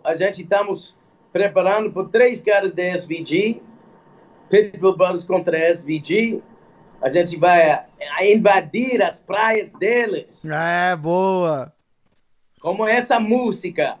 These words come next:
Speaker 1: Talvez a gente vai entrar <laughs> com essa música, essa tema.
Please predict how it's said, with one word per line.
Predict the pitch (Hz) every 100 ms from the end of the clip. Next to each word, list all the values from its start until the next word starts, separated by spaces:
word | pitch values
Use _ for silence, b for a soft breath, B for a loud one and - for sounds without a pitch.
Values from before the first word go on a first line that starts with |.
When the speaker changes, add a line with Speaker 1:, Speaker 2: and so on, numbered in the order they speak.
| 151
Speaker 1:
Talvez | 175 208 233 233
a | 208
gente | 220 220
vai | 220 220
entrar | 214 220 226 302 - _
<laughs> | -
com | 208
essa | 208 208 214
música, | 185 190 202 - 165
essa | 175 202
tema. | - _ - 214 202 156 -